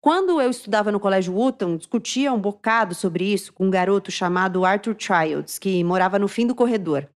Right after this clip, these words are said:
O tal do Childs era quaker e tudo, não largava a Bíblia, era um bom menino, gostava dele, mas nunca chegamos a um acordo sobre uma porção de troços da Bíblia, principalmente os apóstolos.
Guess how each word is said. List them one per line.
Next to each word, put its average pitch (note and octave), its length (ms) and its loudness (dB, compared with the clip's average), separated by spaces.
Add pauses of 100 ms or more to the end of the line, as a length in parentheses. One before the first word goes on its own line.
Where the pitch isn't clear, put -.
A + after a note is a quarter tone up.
(160)
O A3+ 60 0
tal A3+ 300 2
do G#3 220 0
Childs F#3+ 500 0
era F3+ 180 2
quaker F3+ 480 0
e D#3 60 -6
tudo, E3+ 400 -2
não E3 100 -2
largava F3+ 400 0
a F3+ 40 0
Bíblia, D#3 420 -2
era D#3+ 100 -2
um G3 160 0
bom G#3 160 0
menino, A3 580 0
gostava F#3+ 460 -2
dele, G3 260 0
mas A3+ 280 -2
nunca C4+ 240 0
chegamos G3+ 480 -2
a F#3+ 80 0
um G3 80 -2
acordo F#3+ 500 -2
sobre F#3 300 -4
uma G3 120 0
porção G#3 540 -2
de A#3 140 -2
troços F#3 520 -2
da E3+ 140 -2
Bíblia, G3+ 300 -4
principalmente A#3 880 0
os G3+ 80 -2
apóstolos. - 680 -6